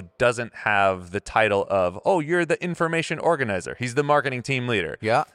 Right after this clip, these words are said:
Speaker 1: He just happens to be really good at this.
Speaker 2: Mm-hmm.
Speaker 1: And this is gonna be a win for the whole company. So it's like,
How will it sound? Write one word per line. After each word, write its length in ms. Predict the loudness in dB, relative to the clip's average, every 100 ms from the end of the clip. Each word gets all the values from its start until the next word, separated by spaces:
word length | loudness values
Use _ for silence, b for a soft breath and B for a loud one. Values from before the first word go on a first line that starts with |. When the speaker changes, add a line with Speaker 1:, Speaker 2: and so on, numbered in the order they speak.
| _
Speaker 1:
He 60 | -6
just 160 | 0
happens 260 | 0 0 -4
to 40 | -8
be 120 | -6
really 200 | -6 -4
good 180 | -2 -2
at 80 | 2
this. 300 | 0 0 -6
Speaker 2:
Mm-hmm. 460 | -8 -8 -6 -8 -2
Speaker 1:
And 460 | 0 0 0 -2 -6
this 100 | -6
is 120 | -4
gonna 160 | -2
be 100 | 0
a 80 | 0
win 180 | 0 -2
for 120 | 0
the 80 | 2
whole 120 | 2
company. 480 | 2 0 -2 -4 -6
So 260 | -4 -2 -2
it's 320 | -2 -6 -12 B B B B B -4
like, 260 | -4 -4